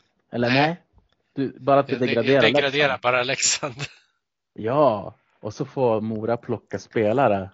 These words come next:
Speaker 1: av Leksand.
Speaker 2: Ja, precis. Det blir som att spela med landslaget.
Speaker 1: Det var en fin,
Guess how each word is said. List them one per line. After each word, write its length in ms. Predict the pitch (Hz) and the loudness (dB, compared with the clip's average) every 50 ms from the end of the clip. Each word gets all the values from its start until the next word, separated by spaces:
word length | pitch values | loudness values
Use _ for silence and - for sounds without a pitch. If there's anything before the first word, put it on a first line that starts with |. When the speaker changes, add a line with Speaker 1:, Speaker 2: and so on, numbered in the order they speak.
| _ _ | _ _
Speaker 1:
av 300 | _ - - 98 95 98 | _ -10 -8 -6 -6 -6
Leksand. 640 | 98 104 117 110 - - - - - - - 113 - _ _ _ _ _ _ - - _ _ - - - - _ _ _ - | -6 -8 -8 -8 -10 -10 -12 -10 -10 -10 -12 -18 -20 _ _ _ _ _ _ -20 -20 _ _ -20 -20 -20 -20 _ _ _ -14
Speaker 2:
Ja, 260 | 120 120 123 123 117 - | -10 -10 -8 -8 -10 -12
precis. 340 | - 117 110 131 113 98 - | -14 -14 -12 -12 -14 -14 -14
Det 100 | - 120 | -18 -16
blir 160 | 120 135 127 | -12 -12 -12
som 180 | - 127 120 117 | -12 -12 -12 -14
att 60 | 113 | -14
spela 300 | - - 113 113 113 113 | -14 -14 -14 -14 -12 -12
med 100 | 113 110 | -12 -12
landslaget. 600 | 113 110 110 - - 123 117 110 110 117 - - - - - - - _ _ _ _ _ _ _ _ _ _ _ - - - - _ _ - 170 _ _ - - - - - - - - - - - - - 107 | -12 -12 -10 -10 -10 -10 -10 -12 -14 -16 -20 -20 -20 -20 -20 -20 -20 _ _ _ _ _ _ _ _ _ _ _ -20 -20 -20 -20 _ _ -20 _ _ _ -14 -10 -10 -10 -12 -14 -20 -20 -20 -20 -20 -14 -6 -2
Speaker 1:
Det 60 | 117 | 2
var 120 | 131 156 | 2 2
en 60 | 131 107 | 2 2
fin, 460 | - - 131 131 120 98 95 95 | -2 -2 0 0 0 -2 -4 -8